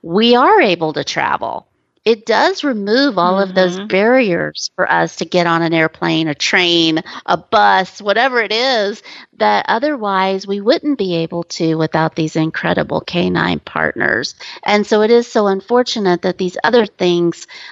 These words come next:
Speaker 1: that are so ridiculous are impacting
Speaker 2: Yeah.
Speaker 1: that. So, yeah, so I, I do love that and that, that realization of the independence, and which is what, what you have so much of in the book for Emily, of
Speaker 2: Mm-hmm.
Speaker 1: gaining her independence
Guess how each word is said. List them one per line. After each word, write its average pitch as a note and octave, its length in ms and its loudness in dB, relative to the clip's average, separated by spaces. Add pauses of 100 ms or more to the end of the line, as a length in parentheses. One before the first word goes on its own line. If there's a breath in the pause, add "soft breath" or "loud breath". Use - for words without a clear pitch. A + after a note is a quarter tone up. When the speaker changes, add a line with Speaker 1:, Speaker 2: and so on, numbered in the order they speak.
(160 loud breath)
Speaker 1:
that - 220 0
are F#3 180 0
so G3+ 240 -2
ridiculous F3+ 760 -2
are - 220 -2
impacting - 760 -4
Speaker 2:
Yeah. - 340 -2
Speaker 1:
that. - 180 -14 (440 loud breath)
So, F#3 380 -2
yeah, G3+ 220 0
so F3+ 180 -8
I, F3 180 -2
I F#3+ 140 -2
do G3+ 240 -12
love G3 320 -2
that E3+ 160 0
and E3+ 120 -4
that, - 160 -2 (300)
that E3+ 240 -2
realization F#3+ 840 -4 (420 loud breath)
of F3 140 -2
the F#3 80 2
independence, F#3+ 1300 -2
and F3+ 160 2
which F3+ 180 0
is F3+ 160 -2
what, F3 400 0
what - 240 -4
you F3+ 160 -4
have F3 340 -4 (140)
so F#3 240 -4
much F#3 280 -2
of F3+ 140 -4
in F#3 140 -4
the F#3 80 -4
book - 260 -4
for - 220 -4
Emily, G#3 460 2
of E3+ 80 -2
Speaker 2:
Mm-hmm. F3 60 -14
Speaker 1:
gaining G3+ 380 2
her E3+ 140 -2
independence D#3+ 680 -2